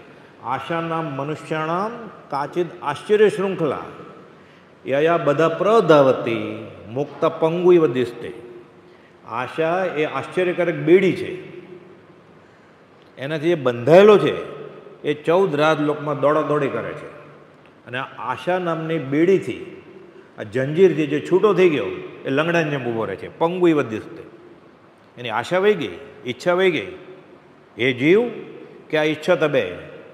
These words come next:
હે ઈચ્છા દુઃખ મૂલ, જબ ઈચ્છા કા નાશ,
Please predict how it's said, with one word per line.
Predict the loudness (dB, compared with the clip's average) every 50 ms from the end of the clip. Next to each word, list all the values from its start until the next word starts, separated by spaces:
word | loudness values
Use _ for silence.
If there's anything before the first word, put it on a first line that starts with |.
| -18 -6 -4
હે | -2
ઈચ્છા | -2 -2 -2 -4 -2 -2 -2 0
દુઃખ | 0 -2 -2 -2 -4
મૂલ, | -4 -4 -4 -4 -4 -8 -12 -16 -18 -20 -20 -20 -20 -20 -20 -20 -20 -16 -4
જબ | -2 -2 -2 -2
ઈચ્છા | -6 -4 -6 -4
કા | -4 -4 -4
નાશ, | -4 -2 -2 -2 -4 -4